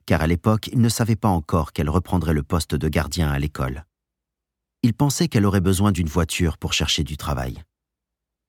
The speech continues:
Elle l'avait obtenue, mais elle n'avait jamais conduit. Il n'avait pas de voiture là-bas. Aujourd'hui, pourtant, elle est bien forcée de s'y remettre.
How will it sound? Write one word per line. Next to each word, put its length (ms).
Elle 180
l'avait 240
obtenue, 480
mais 100
elle 160
n'avait 200
jamais 280
conduit. 420
Il 100
n'avait 240
pas 120
de 120
voiture 460
là-bas. 320
Aujourd'hui, 440
pourtant, 460
elle 140
est 40
bien 160
forcée 320
de 120
s'y 160
remettre. 480